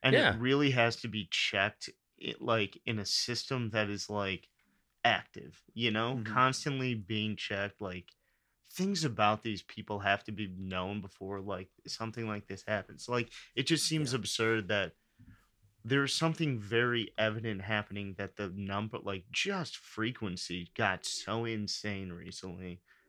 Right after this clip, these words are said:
Speaker 1: And, like, you feel like there's some sort, I mean, not to say that violence always didn't exist in the world, but this seems, like, so directed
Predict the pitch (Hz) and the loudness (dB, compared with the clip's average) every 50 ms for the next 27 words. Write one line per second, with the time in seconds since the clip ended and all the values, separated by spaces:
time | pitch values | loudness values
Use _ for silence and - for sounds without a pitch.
0 | _ - 113 117 110 107 104 98 90 - - - 113 - - 123 117 110 101 101 | _ -4 -2 0 0 0 0 -2 -4 -6 -8 -10 -6 -2 2 2 4 4 2 0
1 | - - - _ _ _ _ _ _ _ _ _ _ _ - 113 110 107 - - | -4 -10 -20 _ _ _ _ _ _ _ _ _ _ _ -6 -4 -2 -2 0 0
2 | - - 120 120 131 131 123 - - 131 120 113 110 - 135 135 135 131 127 123 | 0 0 0 0 0 -2 -2 -4 -2 -2 0 0 -2 -2 -2 0 0 0 0 0
3 | 123 123 117 - 117 - - 113 110 104 98 95 98 98 98 95 95 92 - - | -2 -4 -6 -8 -8 -4 -2 -2 -2 -2 -2 -2 -2 -4 -4 -4 -8 -10 -10 -10
4 | - 95 95 87 107 110 104 98 - - 107 107 113 107 107 113 117 113 - - | -10 -8 -4 0 0 0 0 -2 -4 -6 -6 -6 -6 -8 -8 -8 -10 -10 -8 -8
5 | 120 110 110 107 107 110 110 104 107 - _ _ _ _ _ _ _ _ _ _ | -8 -6 -4 -4 -4 -6 -6 -8 -12 -16 _ _ _ _ _ _ _ _ _ _
6 | _ - 101 - 92 92 90 90 98 120 131 139 - - - 113 101 95 90 85 | _ -8 -8 -8 -10 -12 -10 -4 0 0 0 2 0 -2 -2 -2 -2 -4 -4 -4
7 | 85 85 82 82 - - - - _ _ _ _ _ _ _ _ _ _ _ _ | -6 -6 -8 -8 -10 -12 -12 -14 _ _ _ _ _ _ _ _ _ _ _ _
8 | _ - 98 85 - - - - _ - - - - - 98 95 92 90 101 92 | _ -8 -6 -6 -6 -8 -10 -16 _ -4 -2 0 2 2 0 0 -2 -2 -4 -4
9 | 85 87 85 90 - _ - - 58 - - 92 | -4 -4 -8 -10 -12 _ -8 -8 -6 -6 -8 -10